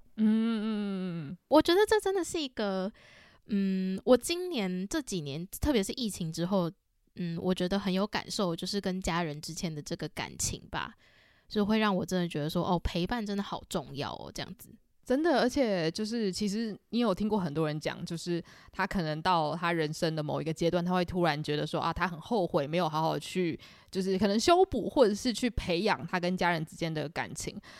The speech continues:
Speaker 1: 那我就会觉得好像其实这件事情对很多人来说是生命中不可或缺的元素。可是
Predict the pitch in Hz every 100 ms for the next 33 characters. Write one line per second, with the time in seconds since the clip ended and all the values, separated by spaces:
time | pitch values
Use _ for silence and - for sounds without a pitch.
0 | - 330 285 190 294 330 220 156 156 160
1 | 170 175 285 262 202 143 143 - 185 -
2 | 180 208 214 208 214 180 156 208 185 156
3 | 160 175 143 151 170 - 180 170 214 214
4 | 202 180 165 180 - _ - 262 175 156
5 | 170 160 - 160 139 113 156 139 - 170
6 | 196 185 277